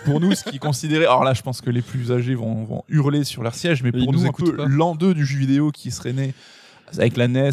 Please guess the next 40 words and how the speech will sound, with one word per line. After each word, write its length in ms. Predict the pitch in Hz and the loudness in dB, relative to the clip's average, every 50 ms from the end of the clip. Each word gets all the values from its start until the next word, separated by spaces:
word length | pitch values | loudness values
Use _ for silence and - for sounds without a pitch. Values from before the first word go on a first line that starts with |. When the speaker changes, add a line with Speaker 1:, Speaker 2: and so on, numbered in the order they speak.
| - - | 0 -2
Speaker 1:
au 60 | 123 | -4
Japon, 420 | 110 120 120 123 - 143 147 147 127 | -2 0 0 0 0 0 -2 0 0
donc 200 | 117 - - - | 0 -2 -2 -2
le 100 | 139 139 | -2 -2
jeu 140 | 127 131 | -2 -2
vidéo 280 | 123 123 123 127 135 139 | -4 -6 -4 -2 -2 -2
qui 160 | 131 - - | -4 -4 -6
nous 120 | 120 113 117 | -4 -4 -2
intéresse 360 | 113 117 123 123 123 120 - | -2 -2 -2 -2 -2 -2 -4
aujourd'hui 400 | 113 113 117 117 135 143 - - _ _ _ - | -4 -4 -4 -4 -4 -6 -6 -8 _ _ _ -4
a 200 | - 127 135 127 | 0 2 2 2
autour 260 | 120 - - 131 117 | 0 0 -2 -2 -2
de 80 | 117 117 | -2 -4
trente-cinq 420 | - - 117 - - 123 120 - | -4 -6 -8 -6 -6 -4 -2 0
ans. 140 | 147 165 170 - - | 0 -2 -2 -6 -10
Speaker 2:
Mm. 60 | - 120 117 117 117 - - _ _ - | -12 -12 -12 -12 -14 -18 -20 _ _ 2
Speaker 1:
Et 120 | 123 139 143 | 4 6 6
voilà, 160 | 143 143 135 | 6 6 4
c'est 100 | - - | 2 -2
des 120 | 117 117 113 | -6 -6 -6
licences 360 | 113 - - 143 160 170 - | -6 -6 -4 -4 -4 -4 -4
comme 160 | - 110 110 | -6 -4 -2
Mario, 440 | 107 110 110 113 120 127 135 135 127 | 0 0 2 2 2 2 2 2 0
comme 200 | - 117 110 110 | -2 -4 -4 -4
Dragon 240 | 107 107 110 113 113 | -2 -2 -2 -4 -4
Quest, 360 | - - 127 131 143 - - | -4 -2 -2 -2 -2 -4 -6
qui 200 | - - 143 135 | -12 -10 -10 -6
sont 140 | - - 139 | -2 0 0
encore 240 | 135 135 - 156 | 0 0 0 0
en 100 | 139 131 | 0 0
cours 200 | 135 - - 151 | 0 0 0 0
aujourd'hui. 340 | 143 131 131 131 135 139 131 - _ _ _ - | 0 0 0 -2 -2 -4 -6 -8 _ _ _ -8
Parce 120 | - - | -8 -6
qu'on 120 | - 113 | -4 -4
pourrait 160 | 110 127 123 113 | -2 -2 0 2
parler 240 | 110 113 123 135 | 2 2 2 2
évidemment 300 | 135 120 113 117 117 131 | 0 -2 -2 -2 -2 -4
de 40 | 131 | -4
Space 260 | - - 131 113 - 127 | -4 -4 -6 -6 -4 -2
Invaders 320 | 120 117 120 120 123 123 | -2 0 0 0 0 -2